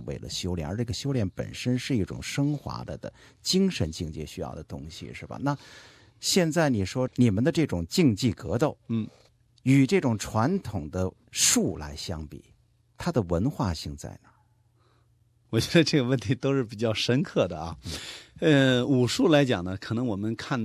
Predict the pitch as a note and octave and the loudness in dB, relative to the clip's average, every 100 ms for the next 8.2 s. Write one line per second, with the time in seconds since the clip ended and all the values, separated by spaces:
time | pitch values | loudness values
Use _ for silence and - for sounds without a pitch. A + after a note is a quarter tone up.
0 | G#2 F#2 C2+ G1+ - - F2+ F2+ G#2+ G#2+ | -2 -4 -8 -12 -18 -14 -10 -6 -6 -4
1 | C3 G#2+ F#2+ E2+ - - G2+ F#2+ F#2 G2+ | -2 -2 -6 -14 -20 -18 -14 -12 -8 -8
2 | G2+ C#3 C3+ A2+ - D#3+ D3+ F#2+ D2+ E2+ | -8 -4 -4 -4 -4 -2 -2 -4 -8 -12
3 | - - - D3+ - - F#2+ A2+ A#2 G#2 | -12 -14 -10 -2 0 -2 -10 -8 -6 -6
4 | G2+ A#2 A#2 - G#2+ G#2 A2 G#2+ - _ | -6 -8 -10 -12 -12 -10 -10 -10 -16 _
5 | - E2+ D2 - _ A#2+ C3+ B2+ G#2 B2 | -16 -14 -14 -20 _ 2 4 4 2 0
6 | C#3 D3 G#3+ G3+ C#3 C3 A2+ G2+ G2+ - | 0 -2 -2 2 2 2 0 -4 -6 -12
7 | _ _ _ - G2+ F2 F2 - F3 E3+ | _ _ _ -12 -10 -10 -16 -8 -6 -4
8 | C3 A2 | -8 -12